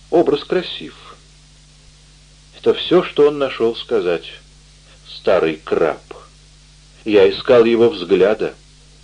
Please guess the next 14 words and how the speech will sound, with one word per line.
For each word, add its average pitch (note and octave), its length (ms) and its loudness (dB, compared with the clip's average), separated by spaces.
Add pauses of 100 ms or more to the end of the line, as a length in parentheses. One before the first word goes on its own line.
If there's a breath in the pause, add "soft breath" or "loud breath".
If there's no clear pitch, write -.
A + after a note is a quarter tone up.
(140)
Он F2+ 180 -6
избегал F2 520 0
моего. F2 440 -4 (840 soft breath)
Он A#2 200 2
играл A#2 360 4
своим A2+ 340 2
кольцом. A2 640 0 (2000 soft breath)
«Я E2+ 160 -2
как F#2 200 -6
будто G2+ 400 -4
вижу G#2+ 460 -2
его», — A#2+ 380 2
сказал F#2+ 420 -2
Антуан. F2+ 540 0